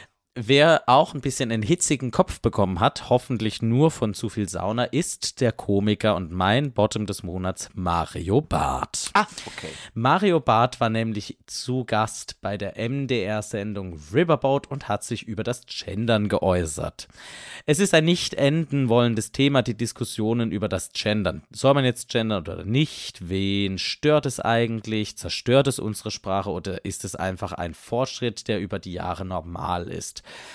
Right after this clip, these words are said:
Speaker 1: Einer, der scheinbar gar nichts vom Gendern und insgesamt von diesem woken Gedankengut ha-,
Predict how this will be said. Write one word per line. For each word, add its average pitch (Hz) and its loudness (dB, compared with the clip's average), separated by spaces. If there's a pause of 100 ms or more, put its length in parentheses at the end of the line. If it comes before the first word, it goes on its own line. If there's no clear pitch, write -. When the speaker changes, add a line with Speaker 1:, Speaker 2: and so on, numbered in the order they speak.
(140)
Speaker 1:
Einer, 180 2
der 131 4
scheinbar 120 2 (160)
gar 120 4
nichts 95 -2
vom 85 -10
Gendern 98 -2 (380)
und 101 -4
insgesamt 113 -2
von 107 -2
diesem 98 -6
woken 110 0
Gedankengut 107 -4 (120)
ha-, 90 -4